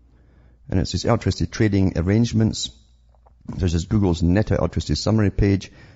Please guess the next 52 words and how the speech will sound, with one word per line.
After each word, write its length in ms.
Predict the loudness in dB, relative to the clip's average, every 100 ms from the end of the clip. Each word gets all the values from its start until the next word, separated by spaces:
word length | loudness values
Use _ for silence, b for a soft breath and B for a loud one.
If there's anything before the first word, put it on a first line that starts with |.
| B
and 220 | -2 0
find 300 | 2 2 2
that 120 | 0
the 80 | -4
table 360 | 0 0 0 -2
of 100 | -2
source 360 | -2 0 0
by 200 | 0 -2
fuel 360 | -2 0 0 0
type. 360 | 0 0 0 -4 -14 B B
At 80 | 0
the 100 | 0
heart 380 | 2 2 2
of 120 | 0 2
all 120 | 2
this 160 | 0
greeny, 520 | -4 0 2 4 2 -2 B B -4
uh, 200 | 0 0 0
make-believe 800 | 2 2 2 2 4 2 0 -4 -4
that 200 | -2 0
has 200 | 2 2
our 100 | 0
political 440 | 2 0 0 -2
class 380 | 0 0 0 0
in 80 | -4
its 160 | -4
thrall 380 | -2 2 2 0 B B -6
has 100 | 0
been 140 | 2
the 80 | 2
hijacking 640 | 2 0 0 0 0 0
of 160 | -2 -2
the 80 | 0
Met 320 | 2 2 0
Office 240 | -2 -2
from 160 | -2 -4
its 100 | -4
proper 320 | -6 -2 0
role. 300 | 2 2 0 B B
It's 140 | -6 0
no 260 | 2 2 0
longer 360 | 0 2 2
just 180 | 0 0
a 60 | 2
national 500 | 2 2 0 0 -2
joke. 480 | -2 -2 -2 -4 -20 B B -6
It's 140 | -4
turned 340 | 0 0 0
into 340 | 0 -2 -2 -2
a 80 | 0
national 540 | 2 2 -2 -2 -2 -2
catastrophe." 960 | -4 -4 -2 -2 -4 -6 -6 -4 -6